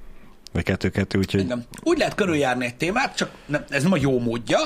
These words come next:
Speaker 2: csak egy, egy módja. Úgy lehet körüljárni a témát, mint hogy tegnap a tüntetésről beszéltünk. Én itt elolvastam, hogy mi a
Speaker 1: Mhm.
Speaker 2: fasz van, hogy mit szeretnének, ki mennyit kap, meg nem tudom mi. Ö, végigmentünk azon,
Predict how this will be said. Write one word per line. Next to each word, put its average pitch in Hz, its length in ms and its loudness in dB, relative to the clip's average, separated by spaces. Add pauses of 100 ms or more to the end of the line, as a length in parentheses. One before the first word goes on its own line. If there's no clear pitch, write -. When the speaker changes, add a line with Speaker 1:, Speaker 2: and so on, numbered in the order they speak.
Speaker 2:
csak - 320 -2
egy, 139 300 -2
egy 131 240 0
módja. 120 500 -2 (300)
Úgy 285 140 4
lehet 143 160 -2
körüljárni 123 420 2
a 123 80 -10
témát, 277 320 0
mint 190 120 0
hogy 175 120 0
tegnap 123 280 0
a 120 80 0
tüntetésről 110 560 -4
beszéltünk. 101 560 -8 (2000)
Én 254 120 4
itt 233 140 2
elolvastam, 151 520 4
hogy 151 100 2
mi 135 120 4
a 107 60 6
Speaker 1:
Mhm. 107 100 6
Speaker 2:
fasz 117 180 2
van, 190 320 0 (600)
hogy 135 80 0
mit 185 160 2
szeretnének, 139 720 0
ki 196 100 0
mennyit 139 360 0
kap, 120 180 0
meg 117 120 -2
nem 165 160 0
tudom 226 280 -2
mi. 131 160 0 (680)
Ö, - 80 0 (260)
végigmentünk 147 680 2
azon, 226 380 2